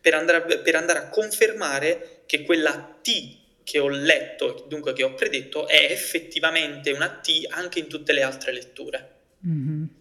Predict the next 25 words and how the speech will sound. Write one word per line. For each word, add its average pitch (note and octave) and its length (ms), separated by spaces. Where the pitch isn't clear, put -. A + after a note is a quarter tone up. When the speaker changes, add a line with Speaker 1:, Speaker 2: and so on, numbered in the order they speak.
Speaker 1:
Dunque, D3+ 680
eh, - 640
Nebula F#3+ 300
Genomics F3+ 480
offre C#3+ 340
un C#3+ 120
tipo F#3 180
di F#3 100
servizio D3+ 460
che C3 60
appunto C#3+ 280
è C3 40
whole C#3+ 220
genome D#3+ 280
sequencing, E3+ 640
dunque C#3+ 460
molto F#3 500
più - 140
costoso D#3+ 580
rispetto D3 420
a C3 60
quello C3 320
che B2 460
noi C#3+ 240
forniamo, C#3 760